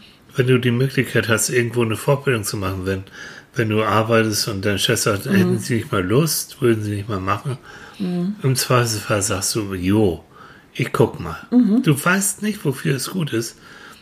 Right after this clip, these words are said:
Speaker 2: Mhm.
Speaker 1: Und dein Gehirn wird wieder gefordert und da haben wir wieder den Punkt.
Speaker 2: Mhm.
Speaker 1: Ne? Du wirst fröhlich in neue Sachen akkommodieren, in deine kognitiven Schemata. Hab ich dir was gelernt?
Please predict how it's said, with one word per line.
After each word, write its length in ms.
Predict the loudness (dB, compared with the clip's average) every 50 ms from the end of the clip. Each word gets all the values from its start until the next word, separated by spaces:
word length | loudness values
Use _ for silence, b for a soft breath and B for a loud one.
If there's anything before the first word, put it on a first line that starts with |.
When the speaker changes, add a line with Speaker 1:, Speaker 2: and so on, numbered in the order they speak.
| B -4
Speaker 2:
Mhm. 140 | -2 0 2
Speaker 1:
Und 100 | 4 4
dein 160 | 4 4 2
Gehirn 280 | 2 2 2 2 2 2
wird 160 | -2 -2 -2
wieder 180 | 0 -2 -2 -2
gefordert 600 | -2 -6 -10 -6 -2 -2 -2 0 -2 -2 -4 -4
und 120 | -4 -4 -2
da 60 | -2
haben 140 | -2 -2 -4
wir 120 | -4 -2
wieder 200 | -2 -2 -2 -2
den 140 | -4 -6 -8
Punkt. 300 | -6 -6 -6 -6 -6 -8 -14 -6 0
Speaker 2:
Mhm. 380 | 2 2 4 4 2 0 0 -4 -12 -10 -6
Speaker 1:
Ne? 280 | -4 -2 -2 -4 -6 -10 -14 -10 -6
Du 140 | -2 0 2
wirst 200 | 2 2 0 -2
fröhlich 680 | 0 2 4 4 6 6 4 4 2 0 -6 -14 -14 -6 -2
in 180 | -2 0 2 2
neue 240 | 2 4 4 2
Sachen 380 | 2 0 -4 -6 -6 -6 -10 -6
akkommodieren, 760 | -2 2 4 6 6 6 6 6 4 4 4 4 4 2 2 0
in 120 | -4 -4
deine 280 | -2 -2 -2 -2 -4 -4
kognitiven 720 | -4 -2 0 0 0 0 -2 -4 -4 -2 -2 -2 -2 -2 -6
Schemata. 640 | -4 -2 0 0 2 2 0 2 4 4 4 2 0 B B B B B B B
Hab 140 | -10 -10 -8
ich 60 | -4 -2
dir 140 | 0 2
was 200 | 2 2 0 -2
gelernt? 380 | -2 -2 -2 0 0 0 0